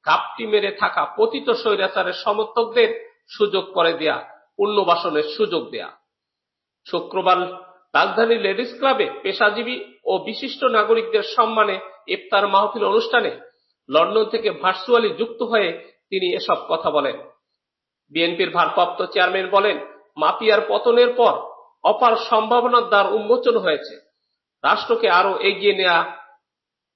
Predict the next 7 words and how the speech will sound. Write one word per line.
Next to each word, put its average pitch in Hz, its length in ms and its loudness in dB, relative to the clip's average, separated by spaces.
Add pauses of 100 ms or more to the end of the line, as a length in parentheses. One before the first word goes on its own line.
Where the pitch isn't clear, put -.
(160)
পেশাজীবীদের 220 1080 0
মেধাকে 208 400 0
কাজে 170 380 2
লাগাতে 190 380 0
হবে। 151 240 -4 (1700)
তিনি 190 540 -2
বলেন, 180 360 2